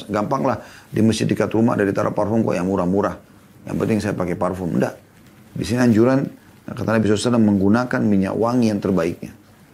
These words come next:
Sudah mandi bersih, menggunakan minyak wangi terbaiknya. Tambah lagi, "Walabisa min salihi thiyabihi." Dan dia memakai baju terbaiknya. Baju yang paling dia suka, yang dia paling favoritkan. Tentu dengan syarat juga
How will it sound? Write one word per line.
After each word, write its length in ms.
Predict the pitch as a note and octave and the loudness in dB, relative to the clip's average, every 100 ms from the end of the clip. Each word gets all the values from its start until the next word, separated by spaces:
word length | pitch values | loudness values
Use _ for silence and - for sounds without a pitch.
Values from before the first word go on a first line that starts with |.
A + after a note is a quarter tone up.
| - - - - - | -20 -20 -20 -20 -8
Sudah 240 | - F#2 | -2 0
mandi 240 | G2 A#2+ A2 | 2 4 4
bersih, 480 | G2+ G2 - C#3 F3 - - - - | 2 0 -2 -4 -6 -18 -20 -20 -10
menggunakan 640 | - G#2 G2+ G#2 A2+ A#2 A2+ | 0 2 4 4 2 0 2
minyak 320 | G2+ G2 G#2 | 2 2 0
wangi 240 | G#2 G#2 | -2 -2
terbaiknya. 560 | F#2+ F2+ E2 D#2+ - D2 - - - _ - - - - - - | -4 -2 -2 -4 -8 -16 -18 -20 -20 _ -20 -20 -20 -20 -20 -6
Tambah 320 | A#2+ C#3+ C#3+ | 0 2 4
lagi, 400 | C3+ C3 B2+ D3 - - - - | 2 2 0 0 -2 -12 -20 -4
"Walabisa 720 | G2+ G#2 C3 C3+ B2+ - A#2+ | 0 2 2 2 2 2 2
min 160 | A2+ | 2
salihi 640 | G#2+ - A#2 A#2+ A2+ A2+ A2+ | 2 -2 -2 0 0 0 0
thiyabihi." 800 | A2+ G#2 G#2 A2+ G#2 F2+ - - - - | 2 2 2 2 2 0 -6 -20 -16 -4
Dan 240 | G#2 G#2+ | 2 4
dia 80 | A#2+ | 4
memakai 480 | A#2 G#2+ A2+ A2+ G#2+ | 4 4 2 0 2
baju 420 | G2 G#2+ G#2 A2 G#2+ | 2 0 0 -2 -2
terbaiknya. 560 | G2+ G2 G#2 - - - - - - | 0 2 0 -2 -8 -10 -20 -20 -12
Baju 440 | - G#2+ B2 A2 B2+ | -2 2 2 2 2
yang 320 | B2+ A#2 A2+ | 2 2 0
paling 320 | B2 B2+ B2 | -2 0 0
dia 160 | A#2 A#2 | 2 0
suka, 480 | A2+ A2+ G#2+ - - | 0 -2 -2 -4 -6
yang 160 | F2+ | -4
dia 80 | G#2 | -4
paling 240 | G#2+ A2 - | -2 -4 -4
favoritkan. 560 | F#2 G#2+ G#2 - D#2 | -4 -2 -2 -4 -6
Tentu 320 | E2 E2 B2+ | -6 0 2
dengan 160 | G#2+ E2+ | 2 -2
syarat 400 | E2 D#2 F#2+ - | -6 -4 -4 -4
juga 320 | F2 B2 - | -2 -4 -6